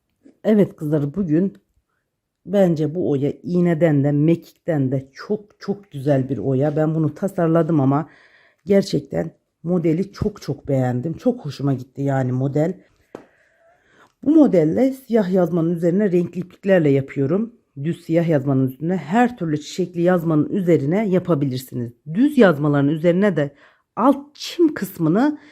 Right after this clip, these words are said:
kendi renginden koyarak çiçeğin kenarındaki, şimdi oyayı gösterince de anlatacağım. Çiçeğin kenarındaki rengi de düz yazmanın rengi, e,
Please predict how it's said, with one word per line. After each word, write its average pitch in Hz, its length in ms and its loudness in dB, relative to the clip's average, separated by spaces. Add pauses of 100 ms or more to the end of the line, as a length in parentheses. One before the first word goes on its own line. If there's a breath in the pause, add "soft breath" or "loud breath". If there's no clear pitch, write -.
(260 loud breath)
kendi 233 320 4
renginden 160 600 2
koyarak 202 540 0
çiçeğin 196 340 0
kenarındaki, 185 640 0
şimdi 170 380 0
oyayı 180 420 2
gösterince 175 480 0
de 143 60 0
anlatacağım. 135 680 -2 (500 loud breath)
Çiçeğin 233 380 4
kenarındaki 220 640 2
rengi 208 340 4
de 262 240 -2 (300 loud breath)
düz 226 220 0
yazmanın 165 500 4
rengi, 190 300 2
e, - 40 -14